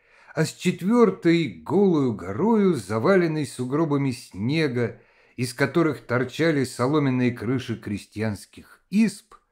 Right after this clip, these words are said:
Багрово произвело ужасно тяжёлое впечатление на мою мать. Но отец и даже я с радостью его увидели.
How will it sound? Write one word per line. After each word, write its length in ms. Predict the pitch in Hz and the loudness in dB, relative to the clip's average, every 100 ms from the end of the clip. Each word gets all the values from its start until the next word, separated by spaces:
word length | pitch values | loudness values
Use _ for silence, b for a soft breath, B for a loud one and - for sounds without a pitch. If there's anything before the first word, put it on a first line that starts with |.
| b b b b b | b b b b b
Багрово 560 | 107 135 175 247 202 196 | 0 2 4 4 4 4
произвело 640 | 180 185 185 147 185 208 | 6 6 4 2 2 2
ужасно 840 | 202 131 123 101 202 220 - 170 175 | 2 -2 -4 0 0 0 -2 -4 -4
тяжёлое 720 | - 120 90 117 202 180 160 | -4 -4 -2 0 2 2 0
впечатление 960 | - _ 104 - - - 104 120 107 | -6 _ -10 -10 -18 -6 0 2 0
на 100 | 98 | -2
мою 300 | 92 85 90 | -6 -8 -10
мать. 520 | 82 76 - _ - _ _ _ _ _ _ _ _ _ | -10 -14 -20 _ -20 _ _ _ _ _ _ _ _ _
Но 360 | 131 147 143 | 2 2 2
отец 960 | - 117 - - 208 214 127 - - - _ - | -4 -6 -6 -4 2 2 2 -6 -20 -20 _ 0
и 100 | 202 | 4
даже 380 | 180 208 123 | 6 6 4
я 400 | 131 101 98 202 | -2 -2 0 0
с 220 | 175 - - | 0 -6 -16
радостью 800 | 92 131 196 160 139 - 110 104 | -4 2 2 0 -6 -6 -2 -2
его 260 | 95 110 | -2 -4
увидели. 680 | 104 80 80 71 73 67 - | -4 -8 -14 -18 -20 -20 -20